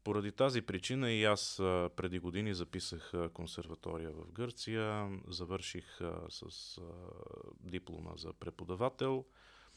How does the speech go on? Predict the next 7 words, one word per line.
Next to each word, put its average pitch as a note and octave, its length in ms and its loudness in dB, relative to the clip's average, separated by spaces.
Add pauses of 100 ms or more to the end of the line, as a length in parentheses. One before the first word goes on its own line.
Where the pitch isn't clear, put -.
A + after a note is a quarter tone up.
(360)
и G#2+ 760 2
непрекъснато G#2 800 2
контактувам A2+ 760 0
с, - 460 0
а, E2 520 4
гръцки F2 360 -2
майстори, F2 560 0